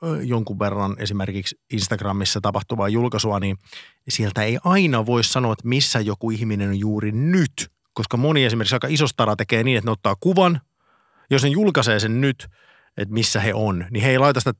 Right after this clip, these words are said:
tagia siitä, missä he on sen takia just, että sinne ei ryntäisi se miljardi Instagram-seuraajaa välittömästi paikalle pyytämään nimmaria, että he tekee vasta sen jälkeen, kun taksi lähtee hotellille.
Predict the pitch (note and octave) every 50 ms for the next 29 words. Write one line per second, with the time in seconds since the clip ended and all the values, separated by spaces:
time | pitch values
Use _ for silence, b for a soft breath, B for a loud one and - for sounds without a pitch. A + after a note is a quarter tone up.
0 | _ - D#3+ D#3+ D#3 C#3 A#2+ G#2+ G2 F2+ A2 G#2 F2 G2 F#2+ G#2+ A2 G#2+ - -
1 | G#2+ G#2+ G#2+ G2+ G2 G2+ A#2+ A#2 F#2+ G#2+ - - G2+ G#2 G#2+ - - G2 - -
2 | A2+ G2+ G2+ G2 G2+ G2+ G#2+ A#2+ C#3+ C#3 B2+ A2+ G2+ - G2 F2 E2+ E2+ - -
3 | B B B B B B B B B - G#2+ G2 G#2+ A#2 A2+ A2 G#2 F#2+ F#2 F2
4 | F2+ F2+ F#2 G#2 G#2+ G2+ - G2 - F#2 F#2 F#2 - G#2 F#2 F2+ F2+ F#2 F#2+ F#2+
5 | F#2+ F#2 F#2 G2+ G2+ F#2+ - - F2+ F2+ - F#2+ F2 _ - G2+ F#2+ F#2 - G2
6 | G2 F#2+ - - G2+ F#2 - F#2 F#2+ F#2+ F#2 G2+ G#2 G#2 G2 F#2 F#2 F#2 - G2
7 | F#2 G2 - - A#2 - A#2 G2+ F#2 G2 G2+ - - G2 A2+ G#2+ G2+ F#2 F#2+ F#2+
8 | G2 F#2+ - G2+ - A2 G2+ - - F#2 F2 E2+ - - - F#2+ F2+ F2+ F2 B
9 | B B B B _ - - - - G2+ F2+ E2+ E2+ D#2+ D2+ - - - -